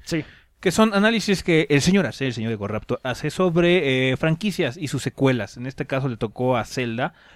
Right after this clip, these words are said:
Speaker 2: Eh, es una comparación directa entre A Link to the Past y Ocarina of Time, aunque también mete un poquito de,
Speaker 1: El
Speaker 2: este,
Speaker 1: primerito.
Speaker 2: del primerito y de Skyward Sword, ¿no?
Speaker 1: Y de
Speaker 2: Entonces
Speaker 1: Skyward Sword y del, este, A Link Between Worlds.
Speaker 2: A Link Between Worlds y todo lo demás, ¿no? Entonces,
Speaker 1: Ujú.
Speaker 2: es un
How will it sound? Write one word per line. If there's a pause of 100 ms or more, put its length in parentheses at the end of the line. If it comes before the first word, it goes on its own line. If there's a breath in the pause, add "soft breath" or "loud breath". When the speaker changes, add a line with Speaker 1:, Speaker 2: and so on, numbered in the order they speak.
(120)
Speaker 2:
Eh,
es
una
comparación
directa
entre
A
Link
to
the
Past
y
Ocarina
of
Time,
aunque
también
mete
un
poquito
de,
Speaker 1:
El
Speaker 2:
este,
Speaker 1:
primerito. (100)
Speaker 2:
del
primerito
y
de
Skyward
Sword,
¿no?
Speaker 1:
Y
de
Speaker 2:
Entonces
Speaker 1:
Skyward
Sword
y
del,
este,
A
Link
Between
Worlds.
Speaker 2:
A
Link
Between
Worlds
y
todo
lo
demás,
¿no?
Entonces,
Speaker 1:
Ujú.
Speaker 2:
es
un